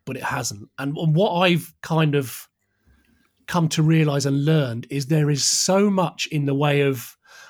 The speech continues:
I don't know if scamming is the right word. There are scammers out there, but so much in the way of opportunism,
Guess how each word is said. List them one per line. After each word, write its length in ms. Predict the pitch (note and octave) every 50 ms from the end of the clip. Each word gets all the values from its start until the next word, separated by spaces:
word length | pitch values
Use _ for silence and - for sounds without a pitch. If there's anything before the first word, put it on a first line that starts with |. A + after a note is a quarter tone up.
| - - F3+
I 60 | F#3
don't 120 | A3+ C4
know 60 | C#4
if 100 | D4 -
scamming 560 | - - - - A#3 A3 G#3 G3 F3+ F3 E3+ E3
is 100 | D#3 C#3
the 120 | E3 D3+
right 200 | D#3+ D#3 D#3 -
word. 200 | C#3 A#2+ G#2 A2
There 160 | E3+ F3 F#3
are 120 | G3+ G#3+ G3+
scammers 520 | - - - G3 F3 D3+ B2 A#2 G#2 A2
out 180 | G#2 F#2+ - D2+
there, 240 | G2 G#2 A2 - - _ _ _ - - _ _ _ -
but 140 | F3+ F3+
so 300 | - - - G3+ A3 A3+
much 280 | G#3+ G#3 G#3 F3+ - -
in 200 | - G3 F3+ E3+
the 100 | E3 D#3
way 240 | D3+ D#3 D#3 D3+ D3+
of 180 | D3+ D3 E3+ -
opportunism, 840 | - D3+ - D#3 D#3 - - E3 D#3 C#3+ B2+ G#2 G#2 G#2 G2 F#2+ G2